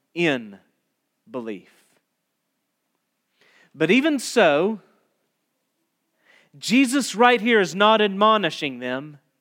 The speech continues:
"Don't be troubled sinfully. Be troubled righteously."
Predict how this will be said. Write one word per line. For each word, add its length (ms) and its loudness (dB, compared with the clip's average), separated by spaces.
"Don't 400 2
be 160 2
troubled 800 2
sinfully. 1200 2
Be 240 4
troubled 640 0
righteously." 840 0